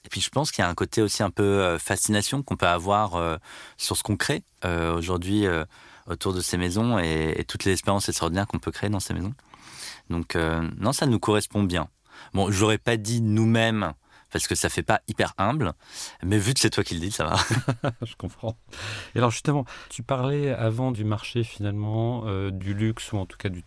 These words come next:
Speaker 2: tourisme de luxe. Comment tu le vois dans les années à venir, si tu te mettais en deux mille trente-deux, dans dix ans,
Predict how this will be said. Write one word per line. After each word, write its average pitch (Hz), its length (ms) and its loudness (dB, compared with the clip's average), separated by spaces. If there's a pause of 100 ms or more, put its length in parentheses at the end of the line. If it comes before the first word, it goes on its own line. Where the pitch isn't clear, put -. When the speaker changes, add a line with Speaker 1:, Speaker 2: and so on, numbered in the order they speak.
Speaker 2:
tourisme 110 440 0
de 98 80 0
luxe. 98 380 -4 (320)
Comment 127 200 -2
tu - 180 -8
le 98 60 -2
vois 104 240 2
dans 98 100 0
les 87 120 0
années 92 140 2
à 90 40 2
venir, 95 240 -4
si - 140 -8
tu - 160 -14
te - 80 -4
mettais 95 240 -2
en 98 100 0
deux 92 120 -4
mille 98 180 -2
trente-deux, 95 480 -4
dans 87 180 -2
dix 92 240 -2
ans, 104 140 0